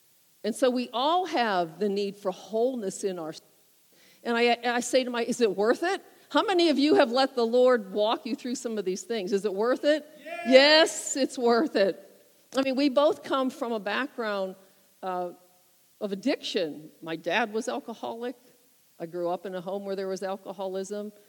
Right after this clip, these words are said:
Speaker 1: Pastor Steve struggled with alcoholism when,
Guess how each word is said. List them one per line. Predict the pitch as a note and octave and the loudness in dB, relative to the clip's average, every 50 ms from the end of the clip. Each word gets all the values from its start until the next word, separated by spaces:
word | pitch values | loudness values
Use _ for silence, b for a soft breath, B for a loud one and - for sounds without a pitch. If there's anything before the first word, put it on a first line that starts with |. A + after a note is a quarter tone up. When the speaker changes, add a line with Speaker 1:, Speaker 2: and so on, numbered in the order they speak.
| b b b b b b _ _ _ _ _ - | b b b b b b _ _ _ _ _ -16
Speaker 1:
Pastor | - D3+ D#3 - F#3+ | -14 -14 -12 -10 -12
Steve | - - G#3+ G3+ G#3 | -10 -8 -8 -8 -8
struggled | - - A3 G3+ G#3 G3+ G3+ F#3+ | -6 -4 -4 -2 -2 0 -2 -2
with | G3 G3 | -2 -2
alcoholism | G3 G3 G#3 G3+ - G3 F#3+ G#3 G3+ G3+ G3+ G3+ G3+ G#3+ G#3 | 0 -2 -2 -4 -6 -6 -4 -4 -2 -2 -2 -2 -2 -4 -4
when, | G3+ G3+ G3+ G3+ | -4 -4 -6 -6